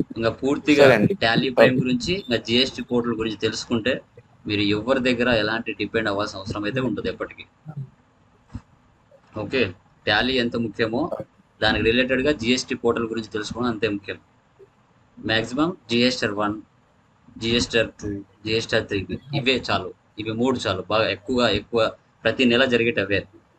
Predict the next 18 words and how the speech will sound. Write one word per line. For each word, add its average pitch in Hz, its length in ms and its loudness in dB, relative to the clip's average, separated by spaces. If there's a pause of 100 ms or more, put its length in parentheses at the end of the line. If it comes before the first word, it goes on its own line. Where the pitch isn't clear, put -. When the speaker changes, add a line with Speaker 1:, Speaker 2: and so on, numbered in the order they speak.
(340)
Speaker 1:
అవే 123 200 2
ఎక్కువ 120 340 0
చేస్తాం. 98 320 -8 (1900)
వీటి 120 260 2
గురించి 131 560 0
మనం, 131 300 -2 (580)
ఒకవేళ 127 440 4
మేము 120 300 2
కడపలో 120 360 2
ఆఫ్లైన్ 123 440 4
కూడా 127 140 2
స్టార్ట్ 107 340 0
చేస్తున్నాము. 104 520 -6 (260)
ఆఫ్లైన్ 127 400 2
వచ్చి 120 260 0
నేర్చుకోవాలన్నా 120 520 0
నేర్చుకోవచ్చు, 110 460 -2
లేదంటే 117 500 2